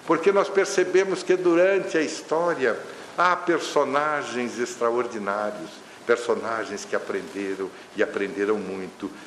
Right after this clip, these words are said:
Numa dessas ocasiões em que Jesus resolve ir à cidade de Jericó. Jericó era uma cidade muito especial, porque naquela cidade parece que havia uma aragem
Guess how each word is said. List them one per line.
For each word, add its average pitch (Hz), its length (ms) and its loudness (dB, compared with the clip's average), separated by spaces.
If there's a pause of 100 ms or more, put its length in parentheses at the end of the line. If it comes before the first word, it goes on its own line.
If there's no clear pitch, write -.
(160)
Numa 190 280 2
dessas 147 640 0
ocasiões 113 840 -2 (340)
em 180 100 4
que 180 200 4
Jesus 175 600 2
resolve 170 760 2
ir 170 80 6
à 165 60 2
cidade 139 600 -2
de 127 140 -4
Jericó. 85 680 -6 (420)
Jericó 165 460 0
era 151 80 2
uma 139 120 0
cidade 113 460 -4
muito 120 240 -6
especial, 92 640 -6 (480)
porque 180 240 6
naquela 185 380 4
cidade 170 720 -2 (280)
parece 180 480 2
que 175 140 2
havia 160 260 2
uma 160 160 4
aragem 147 920 0